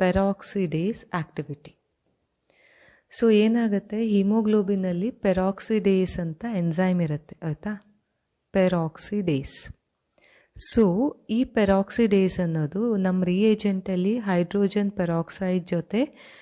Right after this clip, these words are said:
ಕಂಬೈನ್ ಆಗಿ ಆಕ್ಸಿಜನನ್ನ ಲಿಬರೇಟ್ ಮಾಡತ್ತೆ.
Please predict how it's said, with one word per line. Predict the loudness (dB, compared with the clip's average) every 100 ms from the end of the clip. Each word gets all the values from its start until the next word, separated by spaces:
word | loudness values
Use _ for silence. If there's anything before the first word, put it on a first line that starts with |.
| _ -4
ಕಂಬೈನ್ | 0 2 4 4 4 4
ಆಗಿ | 2 0 -2 -2 -2 -4
ಆಕ್ಸಿಜನನ್ನ | -2 -2 0 0 4 2 2 0 -2 -4 -4
ಲಿಬರೇಟ್ | 2 4 4 0 0 -6
ಮಾಡತ್ತೆ. | -8 -6 -10 -16